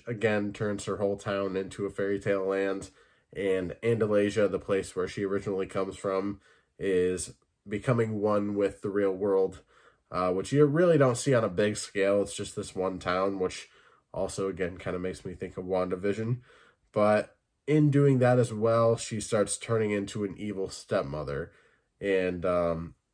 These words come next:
yeah, there's a whole thing between her and Morgan in this movie where Morgan isn't as happy as she was in the first movie about having a princess as a mother. Um,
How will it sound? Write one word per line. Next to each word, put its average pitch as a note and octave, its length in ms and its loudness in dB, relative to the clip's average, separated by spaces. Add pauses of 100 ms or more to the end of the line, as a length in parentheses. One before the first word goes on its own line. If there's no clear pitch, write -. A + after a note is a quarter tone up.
(460)
yeah, A#2+ 180 4
there's G#2+ 200 0
a A#2 80 2
whole B2 160 4
thing A#2+ 260 0
between A2 340 -4
her G#2 240 2
and G2 80 0
Morgan F#2+ 400 0
in F#2+ 120 -2
this F#2+ 200 -6
movie G2 400 -2 (420)
where G2 260 4
Morgan G#2 420 0
isn't B2+ 480 2
as B2 260 2
happy A2+ 380 0
as G#2+ 140 2
she - 140 -2
was G#2+ 280 2
in G2+ 80 -8
the G#2 100 -2
first G#2 360 -4
movie A#2 260 -2
about F#2+ 380 2
having G2+ 320 0
a F#2+ 40 -2
princess A2 600 -2
as G#2 180 -2
a - 20 -6
mother. A#2 480 2 (460)
Um, F2+ 560 0